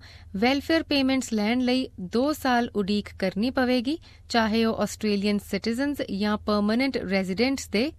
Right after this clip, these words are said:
ਪਰਿਵਾਰ ਵਾਲੇ ਹੀ ਹੋਣ। ਨਵੇਂ ਪਾਸਪੋਰਟ ਬਣਾਉਣ ਦੀ ਫੀਸ ਵਿੱਚ ਵੀ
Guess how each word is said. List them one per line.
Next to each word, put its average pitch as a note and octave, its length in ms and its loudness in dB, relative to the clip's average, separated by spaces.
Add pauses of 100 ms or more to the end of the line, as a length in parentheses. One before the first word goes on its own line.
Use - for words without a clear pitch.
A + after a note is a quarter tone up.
(100)
ਪਰਿਵਾਰ B3 520 4
ਵਾਲੇ G3+ 300 2
ਹੀ G3+ 180 2
ਹੋਣ। G3 400 0 (1080)
ਨਵੇਂ C#4+ 280 4
ਪਾਸਪੋਰਟ C4 640 0
ਬਣਾਉਣ C#4+ 420 2
ਦੀ B3 140 2
ਫੀਸ B3 500 -2
ਵਿੱਚ A#3+ 220 -2
ਵੀ D4 160 -2